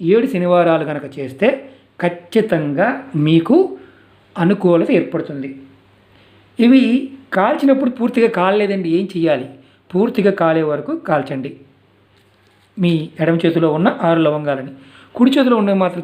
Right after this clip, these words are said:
చక్కగా నీళ్ళలో పారే నీళ్ళు వేసే అవకాశం ఉంటే వేసేయండి. లేని పక్షంలో క్యారీ బ్యాగ్లో కవర్లో తీసుకొని నీళ్ళు పోసి దాంట్లో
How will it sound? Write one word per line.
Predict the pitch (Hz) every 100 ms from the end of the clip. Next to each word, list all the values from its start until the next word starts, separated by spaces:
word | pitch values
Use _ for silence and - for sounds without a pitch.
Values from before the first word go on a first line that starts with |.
| 170
చక్కగా | 175 165
నీళ్ళలో | 156 165 196 180 - - 147
పారే | 156 208
నీళ్ళు | 220 220 220 247 - - _
వేసే | 180 185 175
అవకాశం | 165 180 175
ఉంటే | 165 160
వేసేయండి. | 156 156 147 143 143 - - -
లేని | 156 165
పక్షంలో | 160 165 156 151
క్యారీ | 151 151 165
బ్యాగ్లో | 170 165 160 - - - _ _ _ -
కవర్లో | 170 190 190
తీసుకొని | 175 - 165
నీళ్ళు | 160 185
పోసి | 165 160 294
దాంట్లో | 175 160 151 233 -